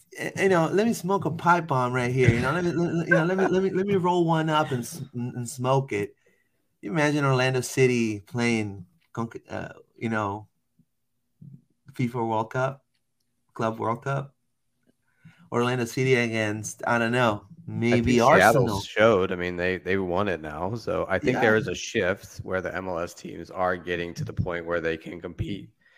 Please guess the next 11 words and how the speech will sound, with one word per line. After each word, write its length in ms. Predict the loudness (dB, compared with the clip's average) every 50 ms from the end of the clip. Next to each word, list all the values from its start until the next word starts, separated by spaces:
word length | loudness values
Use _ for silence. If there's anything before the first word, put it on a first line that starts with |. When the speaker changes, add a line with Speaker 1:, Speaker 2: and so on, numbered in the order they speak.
| _ _ _ _ _
Speaker 2:
in 420 | -6 -4 -2 -2 -2 -4 -6 -8 -12 _ -4
and 200 | -4 -4 -2 0
for 320 | 0 2 4 4 4 4
the 220 | 2 0 -4 -6 -8 _ _
winning 360 | -8 -6 -4 -4 -4 -4 -4
of 80 | -4 -6
the 60 | -6
Champions 500 | -10 -8 -8 -8 -6 -6 -8 -8 -8 -6
League 220 | -6 -6 -2 0
every 260 | 0 0 0 -2 -4 -4
year. 560 | -4 -4 -2 -2 0 0 0 -2 -2 -4